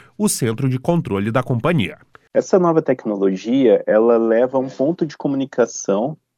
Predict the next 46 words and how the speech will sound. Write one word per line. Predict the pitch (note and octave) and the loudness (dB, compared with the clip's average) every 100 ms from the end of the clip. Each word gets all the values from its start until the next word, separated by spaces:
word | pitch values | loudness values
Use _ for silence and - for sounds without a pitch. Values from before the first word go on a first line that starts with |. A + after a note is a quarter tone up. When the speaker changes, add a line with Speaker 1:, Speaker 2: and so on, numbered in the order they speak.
| _ - | _ 2
Speaker 2:
da | A2+ | 2
Copel | - B2+ - B2+ D#3 | 2 -2 4 4 4
com | - D3+ D#3+ | 0 -4 -2
cada | E3+ E3+ F#3 | -2 0 0
um | F3+ | 0
desses | E3 D#3+ D#3+ C#3+ | -2 -4 -8 -6
medidores | C#3 C3+ C#3 C3+ C3 | -4 -4 -2 -2 -2
inteligentes. | C4+ - C4+ C3+ G#2+ F2 - - _ _ _ - | -6 -2 -2 -2 -4 -4 -8 -18 _ _ _ 0
Ou | D#3+ | 0
seja, | - A2+ G2 G#2 | 4 2 4 0
eu | |
sei | G2+ C3 | -2 2
exatamente | B2+ B2 E3 F3 D#3 E3 D#3+ | 2 2 2 0 0 0 -2
o | |
estado | C3+ - B2+ C#3+ C#3+ A#2+ | -6 4 6 6 4 -4
do | A2 A2 | -8 -8
fornecimento | B2+ A#2+ A#2+ A#2 A#2+ B2+ | -6 -6 -6 -4 -4 -6
de | C3 | -6
energia | C3 B2+ A2 B2+ | -4 -2 -2 -4
em | D3+ | -4
cada | C#3+ C#3+ D#3+ | 0 2 2
unidade | D#3+ D3+ D3 - | 2 2 2 0
consumidora | D3+ - D#3 C#3+ C#3 C3+ | -8 -6 -6 -2 0 0
da | C#3 | 0
Copel, | - D#3 - G#2+ | 0 0 2 0
em | F#2+ | 0
cada | G#2+ B2 | 0 -2
cliente. | - D3+ B2+ G2+ - - - _ _ _ A#2 | -2 -2 0 -2 -8 -20 -20 _ _ _ -4
Então, | A2+ - E3+ | 2 4 4
eu | |
consigo | D#3 C#3 - D3 | 2 -2 -4 -4
saber | - C#3 B2 | 0 2 2
se | - B2 | 0 -2
ele | A2+ | -4
tem | - C#3 | -4 -4
energia, | E3 D3+ C3 B2 C3 C3+ | -2 -2 -4 -2 -2 -2
se | - A#2 | -2 -2
ele | A2+ | 0
não | B2+ | -2
tem | C#3+ C#3+ | -2 -2
energia, | C3+ B2 A2+ - A#2+ C3+ | 0 0 -2 -2 -2 0
se | B2+ | -2
acontecer | A2+ C3+ C3+ C3 D3 | -2 -4 -6 -2 0
alguma | D3 D3 | 2 0
falha | C#3 - A2 C#3 | -2 2 2 2
na | B2+ | 0